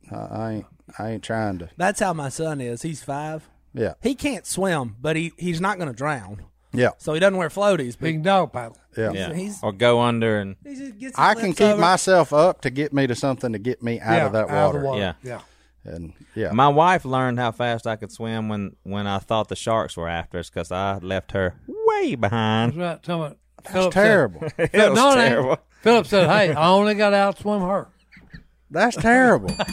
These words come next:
Speaker 2: <laughs> I have many
Speaker 4: Si,
Speaker 2: questions.
Speaker 4: that's true.
Speaker 3: <laughs>
Speaker 4: We were in the Bahamas
Speaker 3: True.
Speaker 4: with, with Martin
Speaker 3: Hey.
Speaker 4: and, and, uh, Si.
Speaker 2: And y'all were swimming in shark-infested
Speaker 3: Oh,
Speaker 2: waters?
Speaker 3: yeah.
Speaker 4: Well, let me explain.
Speaker 1: <laughs>
Speaker 4: They were cleaning fish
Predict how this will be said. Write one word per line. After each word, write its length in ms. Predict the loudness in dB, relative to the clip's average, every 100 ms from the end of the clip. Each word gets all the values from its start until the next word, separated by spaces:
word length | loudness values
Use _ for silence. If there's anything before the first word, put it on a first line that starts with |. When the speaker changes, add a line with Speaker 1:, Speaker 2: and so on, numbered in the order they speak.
| -6
Speaker 2:
<laughs> 240 | -8 -6
I 80 | -2
have 260 | 0 0
many 200 | 0 0
Speaker 4:
Si, 40 | 4
Speaker 2:
questions. 340 | 6 6 6
Speaker 4:
that's 300 | 4 2 0
true. 320 | 4 6 8
Speaker 3:
<laughs> 1120 | 4 0 -8 -8 -8 -6 -8 -8 -8 -6 0 2
Speaker 4:
We 100 | 6
were 140 | 6
in 100 | 6
the 60 | 4
Bahamas 540 | 4 4 6 6 6
Speaker 3:
True. 80 | 4
Speaker 4:
with, 140 | 0 -2
with 240 | 0 0
Martin 360 | 2 0 0 -2
Speaker 3:
Hey. 60 | -4
Speaker 4:
and, 180 | -4 -10
and, 320 | -10 -8 -8
uh, 260 | -6 -4 -4
Si. 160 | -4 -4
Speaker 2:
And 400 | -2 0 2 4
y'all 140 | 4
were 80 | 4
swimming 340 | 0 2 2
in 120 | 0
shark-infested 840 | -2 0 0 0 -6 -6 -6 -6 -4
Speaker 3:
Oh, 40 |
Speaker 2:
waters? 260 | -2 0 0
Speaker 3:
yeah. 160 | 2
Speaker 4:
Well, 320 | 4 6 4 0
let 160 | -4
me 120 | -2 -4
explain. 500 | -6 -6 -4 -4 -8
Speaker 1:
<laughs> 100 | _
Speaker 4:
They 640 | -16 -12 -6 0 2 4 4
were 120 | 4
cleaning 440 | 0 0 0 -2 -4
fish 540 | -2 0 0 -4 -16